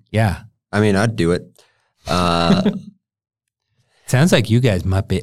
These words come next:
Speaker 1: excellent hires. Do you wanna become rich? Like, super rich? Like, top one percent rich?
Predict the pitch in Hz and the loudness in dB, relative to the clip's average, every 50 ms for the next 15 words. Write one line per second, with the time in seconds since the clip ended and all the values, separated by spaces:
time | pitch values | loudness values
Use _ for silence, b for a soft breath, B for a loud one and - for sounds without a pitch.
0 | - - - 131 - - - 95 87 85 80 - - 107 131 151 104 78 78 80 | -6 -4 -4 -2 -2 -2 -2 -2 -2 -4 -4 -4 -2 0 0 0 0 -2 -4 -6
1 | 80 - 98 90 87 87 85 80 87 85 - 98 92 85 80 78 73 78 82 b | -4 -2 -2 0 0 0 -2 -2 -4 -6 -4 -4 -4 -4 -4 -4 -6 -6 -10 b
2 | b b b b b b b b b b _ - - - - 113 101 82 76 78 | b b b b b b b b b b _ -16 -12 -4 -2 0 0 0 -2 -4
3 | 80 90 - 226 - - - - - - - - - _ _ _ _ _ _ _ | -2 0 0 -2 -2 -4 -2 -2 -2 -2 -4 -8 -16 _ _ _ _ _ _ _
4 | _ _ _ _ _ _ _ _ _ _ _ _ _ _ _ _ _ _ _ _ | _ _ _ _ _ _ _ _ _ _ _ _ _ _ _ _ _ _ _ _
5 | _ _ _ _ _ _ _ _ _ _ _ _ _ _ _ _ _ _ _ _ | _ _ _ _ _ _ _ _ _ _ _ _ _ _ _ _ _ _ _ _
6 | _ _ _ _ _ _ - 98 92 85 78 78 - - - - _ _ _ _ | _ _ _ _ _ _ -2 -2 -2 0 -4 -6 -10 -14 -20 -20 _ _ _ _
7 | _ _ - - - - - 101 90 - 139 139 - - 175 220 269 - - - | _ _ -4 -2 -2 2 0 0 2 4 2 2 4 4 2 2 2 0 -4 -4
8 | - - - - - _ _ _ _ _ _ _ _ _ - 101 95 90 - - | -2 -2 -2 -4 -6 _ _ _ _ _ _ _ _ _ -4 -2 -2 -2 -4 -6
9 | - - - 113 113 104 - - 101 101 104 104 104 101 - 101 95 - 110 104 | -8 -4 -2 0 -2 -2 -2 -4 -2 0 4 4 4 4 2 2 0 2 2 0
10 | 98 - - 92 117 180 240 - - - - - | 0 0 0 2 2 2 2 0 -4 -12 -12 -12